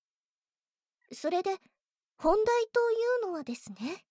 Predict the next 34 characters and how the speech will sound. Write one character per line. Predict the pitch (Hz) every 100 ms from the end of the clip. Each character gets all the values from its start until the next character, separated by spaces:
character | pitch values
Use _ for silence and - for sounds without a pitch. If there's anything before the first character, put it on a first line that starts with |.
| _ _ _ _ _ _ _ _ _ _ _ _ -
実 | 247 294 480 508
は | 440
先 | - 285
日、 | 349 359 - 370 - _ _ _ -
ネ | 302
ッ | -
ト | 370
通 | - 427 427
販 | 392 302
で | 254 233 214 -
あ | 359
る | 494 330
耳 | 233 294
か | 508 571
き | 440
を | 359
見 | 269
か | 262 302
け | 339
ま | 359
し | -
て、 | - 339 294 _ _ _ _ _ _ _ _ _ _ _ _ _ _ _ _ _ _ _ _ _ _ _ _ _ _ _ _ -
こ | 285
れ | 294
が | 320 330
な | 277 262
か | 311
な | 320
か | 359 381
に | 349 311 - _ -
他 | 302 320
の | 381 403
購 | 427
入 | 415